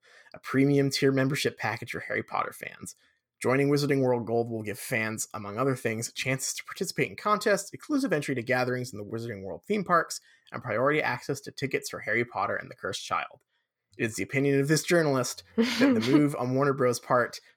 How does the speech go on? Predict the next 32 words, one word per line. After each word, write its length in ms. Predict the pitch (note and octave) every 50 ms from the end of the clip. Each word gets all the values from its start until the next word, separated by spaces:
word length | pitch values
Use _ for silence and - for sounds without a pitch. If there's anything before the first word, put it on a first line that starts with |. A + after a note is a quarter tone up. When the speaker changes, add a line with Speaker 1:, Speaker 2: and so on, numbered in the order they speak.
| _
Speaker 1:
to 100 | - -
form 380 | - - - D3 C#3 C3+ C3+ C3+
Wizarding 320 | C3+ C3+ C3 C#3 C#3 C3+ C3+
World 260 | C#3 C#3 C3+ C#3 C3+
Gold 340 | - C3+ B2+ A#2+ A2 G#2 - -
is 100 | - G#2+
a 60 | E2+
grave 520 | G2 - - A#2+ A#2 B2 C3 C#3+ C#3+ C3+ -
mistake. 680 | C#3 B2+ - - - C3 A2+ G#2+ G2 - - - - _ _ _ _ _ _ _ _ _ _ _ _ _ _ _
Fuck 420 | - - - - D#3+ C3 - - -
yes. 520 | A#2 G#2 F2 - - - - - - - - _ _ _ _ _ _ _ _ _ _ _ _ _ _ _ _ _ _ _ _ _ _ - - - - - - - - - - - G#3+
Speaker 2:
MuggleNet, 540 | A3 A#3+ - B4+ B4 G4+ E4 C#4+ A3+ -
listen 280 | G#3 B3 - - F#4 E4
to 60 | G4+
the 120 | G4+ A#4 A4
Shrieking 380 | - - - F#4 G4+ A#4+ A#4 G#4
Shack. 600 | - B3 G#3 F#3+ F#3 F#3 E3+ A#2 - - - - - _ _ _ _ -
Speaker 1:
MuggleNet, 640 | E3+ C#4 F#4 G4 A4 F#4 C4+ A3+ F#3 F3 E3+ E3+ - - _ _ _ _ _ _ _ -
if 160 | - - -
you're 160 | D#4 G4+ G4
listening, 600 | D4 - C4 - G#3+ D#3 C#3 C3+ C3 C3 C3+ D3 _ _ _ -
Shrieking 340 | - - D4 F4+ E4 C#4 A3+
Shack 300 | - - A3 G3 F#3 E3
is 80 | C#3+
here 220 | - F3+ D#3+ E3 -
for 260 | - - A2+ F#2 F2+
you. 300 | F2+ E2 D#2+ E2 D#2 - _ _ - - - - -
Speaker 2:
<laughs> 1120 | D#4 C#4 A3+ - - D4+ B3+ C4 - - A#3+ A3+ B3 B3+ - - - - - - - -
Speaker 1:
Warner 380 | C3+ C#3+ G3+ D#4+ F#4+ F#4+ A#3 F3
Bros 460 | - D3+ C#3+ C#3+ C#3 C3 B2+ C3 - -
has 340 | - - - G#3 B3 A#3+ -
some 280 | - D3 A#2 A#2+ A#2+